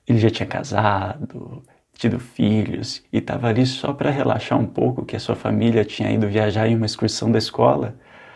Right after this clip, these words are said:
e ele não tava muito afim de ir. Então resolveu passar um tempo com os pais dele, que também fazia tempo que não os via. A gente conversou sobre várias coisas, lembramos do tempo de criança e tudo mais.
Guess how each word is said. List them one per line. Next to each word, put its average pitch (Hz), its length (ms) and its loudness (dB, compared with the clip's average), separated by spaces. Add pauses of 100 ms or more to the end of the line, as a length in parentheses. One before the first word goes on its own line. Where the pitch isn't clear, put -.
(720)
e 123 80 6
ele 131 140 8
não 143 160 4
tava 131 180 2
muito 127 240 6
afim 110 420 0
de 95 220 -2
ir. 95 280 -2 (840)
Então - 140 0
resolveu 127 400 6
passar 113 240 -2
um 107 100 2
tempo 110 300 -2
com 113 100 -2
os 101 100 -4
pais 107 300 2
dele, 107 240 0
que - 80 -14
também 107 240 0
fazia 107 320 -2
tempo 127 480 2
que 117 100 -2
não 113 200 2
os 104 120 0
via. 104 360 0 (360)
A - 80 -6
gente 117 200 -4
conversou 117 360 2
sobre 120 220 2
várias 113 460 2
coisas, 107 640 -2 (720)
lembramos 113 500 2
do - 80 -12
tempo - 300 -10
de - 100 -14
criança 104 640 -2
e 104 40 -6
tudo 104 300 -6
mais. - 480 -12